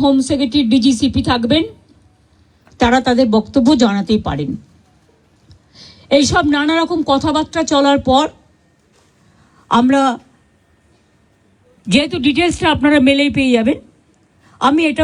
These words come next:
বলি মিটিংটা পজিটিভ হয়েছে বলে আমি মনে করি, ওরাও নিশ্চয়ই মনে করে, তারা হলে তারাই বা সাইন করবে কেন আর আমাদের চিফ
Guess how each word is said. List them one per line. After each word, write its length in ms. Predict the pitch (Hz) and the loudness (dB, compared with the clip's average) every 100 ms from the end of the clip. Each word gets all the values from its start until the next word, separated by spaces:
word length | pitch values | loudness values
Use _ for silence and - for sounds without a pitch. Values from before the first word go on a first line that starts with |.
| 294 | 2
বলি 140 | 320 285 | 2 0
মিটিংটা 340 | 240 285 269 269 262 | 0 -2 -2 -2 0
পজিটিভ 360 | 247 247 277 220 | 0 0 0 2
হয়েছে 200 | 262 254 277 | 2 2 -2
বলে 120 | 254 240 | 0 2
আমি 80 | 240 214 | 2 0
মনে 120 | 202 | 0
করি, 160 | 226 247 415 - _ _ _ _ | 2 0 -2 -12 _ _ _ _
ওরাও 220 | 254 302 285 | 0 2 2
নিশ্চয়ই 300 | 269 - 294 240 | 0 2 2 2
মনে 140 | 226 220 | 2 2
করে, 140 | 226 277 254 | 2 2 2
তারা 160 | 240 254 | 2 4
হলে 160 | 262 226 - - - 262 | 2 0 -6 -20 -4 -2
তারাই 240 | 247 277 | 0 0
বা 80 | 269 233 | 0 -2
সাইন 200 | 254 240 247 | -2 -2 0
করবে 200 | 247 240 233 | 0 0 0
কেন 120 | 240 240 214 - - 220 | 0 0 -4 -10 -6 -2
আর 80 | 233 | 2
আমাদের 220 | 233 240 233 | 2 0 -2
চিফ 120 | 240 | -4